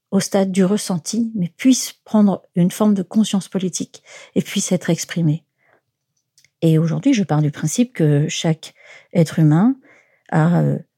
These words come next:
deux bras, deux jambes, un cerveau, et que le but sur Terre est d'être, euh, libre, d'être responsable, d'être, euh,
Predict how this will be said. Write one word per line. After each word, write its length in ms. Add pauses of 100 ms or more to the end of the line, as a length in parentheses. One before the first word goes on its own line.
(120)
deux 100
bras, 280
deux 160
jambes, 380 (140)
un 100
cerveau, 440 (1080)
et 320 (420)
que 120
le 360
but 300
sur 260
Terre 340
est 60
d'être, 340
euh, 300
libre, 500
d'être 300
responsable, 880
d'être, 300
euh, 120